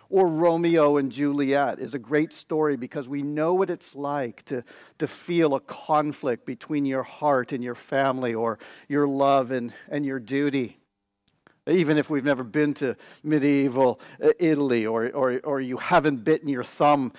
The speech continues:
at someone and started a fight, you can still relate to the, the sort of broader things that is going on in the story. And great stories do that. They, they're timeless. They're very, uh,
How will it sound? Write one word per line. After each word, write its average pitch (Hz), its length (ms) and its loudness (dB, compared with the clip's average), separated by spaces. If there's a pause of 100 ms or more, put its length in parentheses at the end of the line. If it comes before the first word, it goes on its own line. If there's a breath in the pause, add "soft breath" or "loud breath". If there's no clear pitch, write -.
(160 loud breath)
at 139 140 -2
someone 127 400 0
and 117 140 -8
started 123 400 -2
a 117 60 -6
fight, 135 380 -2
you 156 120 -6
can 151 160 -6
still 196 440 0
relate 165 640 0
to 143 180 -4
the, 135 180 0 (300 loud breath)
the 151 100 -4
sort 156 300 -2
of 123 180 -4
broader 147 420 0
things 135 640 0
that 123 300 2
is 135 120 -8
going 135 320 -2
on 123 240 0
in 117 100 -6
the 113 80 -8
story. 135 640 -8 (200 loud breath)
And 156 160 -4
great 208 260 0
stories 180 500 -6
do 160 300 -4
that. 127 360 -6
They, 147 180 2 (240 loud breath)
they're 170 180 0
timeless. 160 800 -4
They're 151 180 2
very, 202 600 -2 (440 loud breath)
uh, 139 280 -4